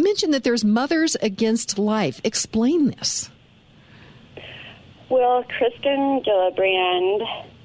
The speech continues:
Speaker 2: Kamala Harris, Elizabeth Warren, and then their m-, major support system, Nancy Pelosi. They're all mothers. Um, Kamala Harris is a stepmother of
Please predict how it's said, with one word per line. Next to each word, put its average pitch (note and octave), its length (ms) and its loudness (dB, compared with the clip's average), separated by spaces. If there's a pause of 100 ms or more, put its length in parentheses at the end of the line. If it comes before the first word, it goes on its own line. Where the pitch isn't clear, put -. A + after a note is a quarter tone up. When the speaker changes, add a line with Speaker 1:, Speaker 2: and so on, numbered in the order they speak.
(120)
Speaker 2:
Kamala F#3 380 0
Harris, E3 540 2
Elizabeth E3+ 520 0
Warren, E3 760 0 (460)
and F3 280 2
then E3+ 420 2 (760)
their D#3+ 480 0
m-, E3 260 -2 (100)
major D#3+ 480 -2
support - 440 -2
system, C3 580 -2
Nancy C3+ 400 -4
Pelosi. B2 720 -4 (380)
They're E3+ 220 2
all D#3 220 0
mothers. D#3 720 0 (640)
Um, C#3 380 -2
Kamala D#3+ 320 -2
Harris D#3+ 360 0
is - 120 -10
a D#3 100 -4 (220)
stepmother D3+ 640 -2
of C3 100 -2